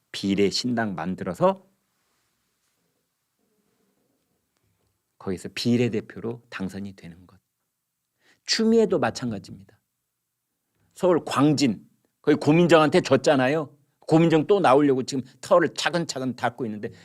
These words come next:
"고민정 일로 와봐. 내놔. 다시 내가 나갈 테니까." 이러긴 좀 면구스럽지 않습니까? 후배한테, 까마득한 후배한테. 그래서 추미애도 이제 자기 지역구를 골라봐야 되는데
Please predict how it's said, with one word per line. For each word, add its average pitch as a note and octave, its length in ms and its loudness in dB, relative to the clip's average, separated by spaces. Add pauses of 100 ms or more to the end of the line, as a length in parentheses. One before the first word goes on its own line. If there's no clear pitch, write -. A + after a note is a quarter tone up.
"고민정 F3+ 360 4
일로 D#3+ 180 4
와봐. D#3 180 4
내놔. D3 420 4
다시 C3+ 300 -6
내가 C3 240 2
나갈 C#3 260 2
테니까." A#2 460 -8 (840)
이러긴 B2 380 4
좀 D3+ 220 -2
면구스럽지 B2+ 720 0
않습니까? F#2+ 540 -16
후배한테, C#3 680 -8
까마득한 C3+ 540 -10
후배한테. G#2+ 500 -16 (960)
그래서 G3 280 6
추미애도 F#3+ 540 0
이제 D3 140 -4
자기 B2 300 -6
지역구를 C#3+ 480 0
골라봐야 B2 480 2
되는데 A#2+ 480 4